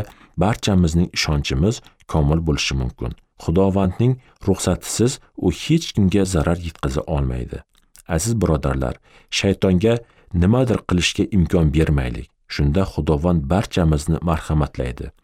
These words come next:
Shuning bilan, aziz birodarlar, mavzumiz oxirlab qoldi. Sizlar bilan xayrlashib, siz azizlarga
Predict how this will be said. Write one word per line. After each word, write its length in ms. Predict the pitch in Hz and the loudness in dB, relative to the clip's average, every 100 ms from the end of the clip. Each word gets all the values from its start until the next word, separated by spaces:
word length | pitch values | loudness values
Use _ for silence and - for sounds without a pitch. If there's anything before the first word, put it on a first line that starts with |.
| _ - | _ -6
Shuning 360 | - 90 113 | 0 2 4
bilan, 220 | 90 87 - | 2 2 0
aziz 240 | 82 87 87 | -2 0 0
birodarlar, 540 | 82 76 76 82 110 - _ - | 0 2 2 2 0 -4 _ -2
mavzumiz 540 | 90 87 85 80 95 - - | 0 2 2 2 2 -2 -6
oxirlab 500 | 73 - 73 69 - | -4 -2 -2 -4 -6
qoldi. 300 | 65 62 - - _ | -8 -6 -10 -14 _
Sizlar 340 | - 82 98 95 | -4 0 0 2
bilan 180 | 87 | 2
xayrlashib, 680 | 82 - 78 71 - 98 117 - - _ | 0 0 0 0 0 0 -2 -4 -20 _
siz 260 | - 117 - | -2 -2 0
azizlarga 640 | 90 78 80 71 71 95 | -2 -2 0 -2 2 0